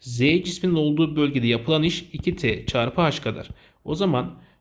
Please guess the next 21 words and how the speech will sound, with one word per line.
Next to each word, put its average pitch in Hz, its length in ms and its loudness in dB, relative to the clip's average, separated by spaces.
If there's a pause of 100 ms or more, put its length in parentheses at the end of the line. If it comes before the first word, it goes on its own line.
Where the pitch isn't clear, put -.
bu 175 100 -2
sistemde 143 500 0
arkadaşlar 113 480 0
işten 156 400 0
kazanç 139 340 -2
olmaması 135 500 2
için 190 280 -4
X 165 240 -4
ve 147 60 0
Y'nin 147 260 2
olduğu 123 240 0
yerde 110 360 -4
de - 200 -2
yapılan 135 400 0
toplam 131 340 -2
işin 190 260 0
iki - 240 -6
T 147 120 0
H 147 220 0
olması 113 280 -2
gerekir. 104 380 -8